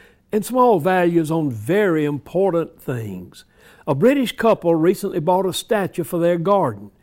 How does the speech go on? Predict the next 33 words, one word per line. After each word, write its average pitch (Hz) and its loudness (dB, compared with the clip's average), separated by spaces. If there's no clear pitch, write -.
The 151 0
statue 247 0
turned 180 0
out 185 0
to 151 -10
be 180 4
a 170 4
long-lost 208 2
masterpiece 160 -4
that 160 4
is 143 2
valued 208 0
today 180 4
at - -6
ten 240 -2
point 214 -2
five 190 0
million 190 0
dollars. 117 -2
It 170 0
was 170 2
the 147 0
Madalena 147 0
Giacinti, 214 -4
the 147 0
recumbent 202 0
Magdalene, 160 -4
that 165 0
was 151 0
created 196 4
by 165 2
Antonio 220 2
Canova 165 -2